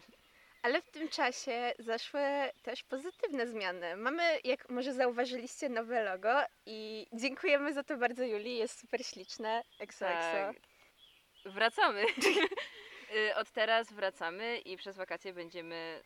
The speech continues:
Speaker 2: publikować regularnie.
Speaker 1: A dzisiaj będziemy rozmawiać o książce pod tytułem Światłość w sierpniu autorstwa Williama Faulknera, o którym opowie nam trochę Zosia.
Speaker 2: Tak, a więc, e, William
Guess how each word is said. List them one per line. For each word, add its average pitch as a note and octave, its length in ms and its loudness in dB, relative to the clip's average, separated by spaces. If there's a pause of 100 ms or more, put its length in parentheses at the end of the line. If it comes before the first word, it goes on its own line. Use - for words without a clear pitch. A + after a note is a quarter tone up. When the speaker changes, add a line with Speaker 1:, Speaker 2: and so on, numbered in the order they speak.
(120)
Speaker 2:
publikować D#3+ 880 -8 (240)
regularnie. D#3 680 -2 (960)
Speaker 1:
A - 140 -2
dzisiaj D4 280 -2
będziemy C#4 360 -2
rozmawiać B3+ 560 -2 (120)
o A3 320 0
książce - 440 -10
pod - 220 -20
tytułem G3+ 420 -8
Światłość - 420 -8
w - 160 -14
sierpniu F3+ 400 -4 (140)
autorstwa B3+ 580 -2
Williama G3 320 -4
Faulknera, F3 580 -8 (440)
o - 100 -2
którym B3 440 0
opowie F#3+ 340 -6
nam F#3 160 -8
trochę F#3 380 -8 (120)
Zosia. F#3 400 -12 (400)
Speaker 2:
Tak, - 140 -6 (200)
a F#3 140 0
więc, F#3+ 600 -6 (160)
e, E3+ 400 -6 (340)
William A#3+ 440 -4